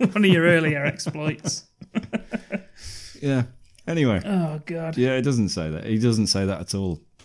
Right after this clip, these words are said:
Speaker 2: He
Speaker 1: No.
Speaker 2: say-, he says, "Get off my case," which is more plausible for a, <laughs> for a kid's film. <laughs>
Speaker 1: To his girlfriend. <laughs> Uh, he gets back home <laughs>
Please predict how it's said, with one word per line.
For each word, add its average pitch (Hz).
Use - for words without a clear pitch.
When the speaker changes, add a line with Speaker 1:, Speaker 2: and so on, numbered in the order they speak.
Speaker 2:
He -
Speaker 1:
No. 151
Speaker 2:
say-, 139
he 110
says, 104
"Get 123
off 120
my 90
case," -
which 90
is 80
more 92
plausible 80
for 196
a, 180
<laughs> -
for -
a 139
kid's 113
film. 107
<laughs> -
Speaker 1:
To 156
his 175
girlfriend. 131
<laughs> -
Uh, 156
he 185
gets 180
back -
home 151
<laughs> 190